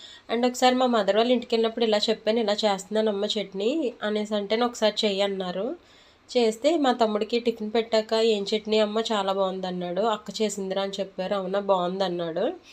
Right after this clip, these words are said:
ఇలాగ ఇంతమందిని మెచ్చిన చట్నీ తప్పకుండా మీకు కూడా నచ్చుతుంది. ఖచ్చితంగా ట్రై చేయండి, must and shouldగా.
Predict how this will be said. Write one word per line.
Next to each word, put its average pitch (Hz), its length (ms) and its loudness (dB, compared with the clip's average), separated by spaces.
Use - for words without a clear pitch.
ఇలాగ 208 340 2
ఇంతమందిని 226 680 0
మెచ్చిన 226 420 0
చట్నీ 202 340 -2
తప్పకుండా 190 500 -2
మీకు 226 280 0
కూడా 190 180 0
నచ్చుతుంది. 190 640 -2
ఖచ్చితంగా 220 640 4
ట్రై 226 300 4
చేయండి, 202 460 0
must 220 320 -2
and 190 160 -2
shouldగా. 185 440 -4